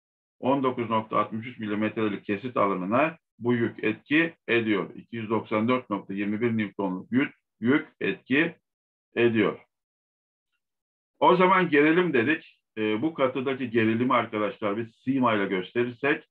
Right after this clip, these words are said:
yük bölü veya kuvvet bölü kesit alanı Pascal biriminde biz gerilimi ele alacağız.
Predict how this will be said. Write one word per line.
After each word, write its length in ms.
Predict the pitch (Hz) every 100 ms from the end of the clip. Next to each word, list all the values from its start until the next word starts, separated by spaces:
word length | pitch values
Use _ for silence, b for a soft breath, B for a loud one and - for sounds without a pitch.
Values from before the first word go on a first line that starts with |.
| _ _ _
yük 320 | 131 151 -
bölü 400 | 107 104 143 160 - _
veya 340 | - 123 120 107
kuvvet 360 | 120 139 135
bölü 220 | 107 120 165
kesit 320 | 120 117 -
alanı 400 | 107 90 82 - _ _ -
Pascal 500 | 123 - - 113 98
biriminde 500 | 98 95 95 101 107
biz 140 | 143 147 _ _ _
gerilimi 640 | - 110 104 95 120 156 - _ _ _ _
ele 240 | 101 113
alacağız. 460 | 135 120 110 107 82